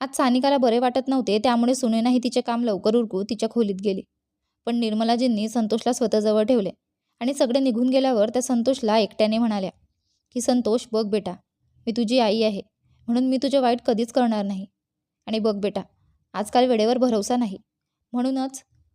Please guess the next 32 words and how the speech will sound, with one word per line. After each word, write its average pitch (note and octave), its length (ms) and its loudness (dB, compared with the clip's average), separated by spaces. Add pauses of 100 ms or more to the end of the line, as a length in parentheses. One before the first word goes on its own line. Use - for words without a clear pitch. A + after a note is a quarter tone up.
(360)
मग C#4 120 -10
संतोषने C#4+ 520 0
आईला A#3 260 2
विचारलं, G3+ 400 -2 (300)
"काय A3 180 2
झालं B3+ 200 2
आई? A3+ 320 2 (340)
तुला A#3 120 2
जे G#3 160 2
काही A#3 200 2
सांगायचे A3+ 440 0
आहे G#3+ 180 0
ते A#3+ 120 0
स्पष्टपणे B3+ 560 -4
सांग." G3 220 -10 (680)
तेव्हा A3 180 -2
निर्मलाजी G#3+ 460 0
म्हणाल्या, A3 320 -2 (600)
"बघ B3 180 2
बेटा, B3 300 2
मला B3+ 200 0
मान्य A3+ 320 0
आहे A3+ 240 0
की G#3+ 120 -2
मी A#3 140 2
जे A#3+ 100 0
बोलत A3 340 0
आहे A#3+ 160 -2
ते B3+ 80 0
खूप B3 180 -4
लवकर G#3 320 2
आहे, G3+ 160 -4